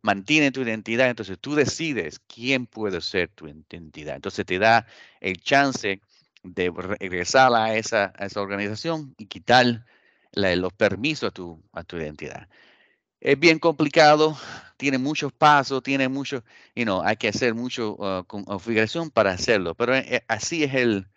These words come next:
eh, en, you know, esto lo pi-, lo puse yo para explicarlo rápido, pero lo importante es saber que tú, que tú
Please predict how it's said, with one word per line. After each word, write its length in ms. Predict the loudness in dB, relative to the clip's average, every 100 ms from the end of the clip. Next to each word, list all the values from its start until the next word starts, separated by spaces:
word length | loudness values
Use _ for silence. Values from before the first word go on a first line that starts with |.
| _ _ _ -8
eh, 540 | -6 -4 -6 -8 -10
en, 180 | -10 -12
you 120 | -14
know, 180 | -14 -10
esto 240 | -8 -2
lo 160 | -2 -2
pi-, 140 | -6 -8
lo 220 | -6 -6
puse 280 | -4 -2 0
yo 200 | 2 2
para 340 | 2 0 -4 _
explicarlo 580 | -20 -14 -8 0 2 2
rápido, 460 | 2 0 0 -8 -8
pero 140 | -6
lo 60 | -8
importante 520 | -8 -4 -2 0 -2
es 60 | -2
saber 280 | 0 0
que 200 | -2 -14 _ _ _ _ -12
tú, 140 | -12 -10 -14 -12 0
que 320 | 2 2 -2 _ _ _ _ _ _ -20 _ _ _
tú 320 | 0 2 0